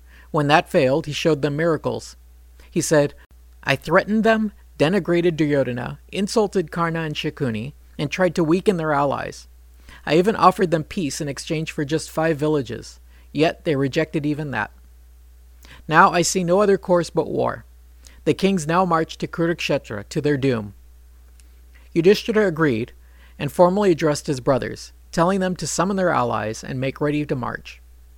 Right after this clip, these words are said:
He announced the names of their seven commanding generals, King Drupad, King Virata, Drupad's son, Drishtadyumna,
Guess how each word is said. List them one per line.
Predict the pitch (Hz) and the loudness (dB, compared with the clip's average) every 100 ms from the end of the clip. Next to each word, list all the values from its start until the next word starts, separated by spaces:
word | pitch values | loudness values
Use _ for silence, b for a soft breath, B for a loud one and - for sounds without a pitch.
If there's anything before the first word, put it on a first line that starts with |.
| - - - B B | -20 -20 -20 B B
He | 165 | 0
announced | 160 185 196 | 2 2 0
the | 226 | 0
names | 185 151 151 | 2 0 0
of | 151 | -2
their | 143 143 | -2 -2
seven | - 156 175 | 0 0 0
commanding | 165 147 147 147 143 | -4 -6 -4 -4 -4
generals, | 135 135 120 113 - - - b b b b | -4 -4 -4 -8 -12 -20 -20 b b b b
King | - 170 | -2 0
Drupad, | 147 147 - 175 190 180 - - - | 0 0 0 -2 -2 -4 -14 -20 -10
King | - 156 | -4 -2
Virata, | 139 143 123 123 120 113 151 - - | 2 4 4 2 -2 -6 -8 -16 -8
Drupad's | 147 165 180 160 123 | -2 0 0 -2 -2
son, | - 170 113 131 139 | -2 0 -2 -6 -6
Drishtadyumna, | 147 143 - 135 143 160 127 107 | -4 -4 -2 0 0 0 -2 -8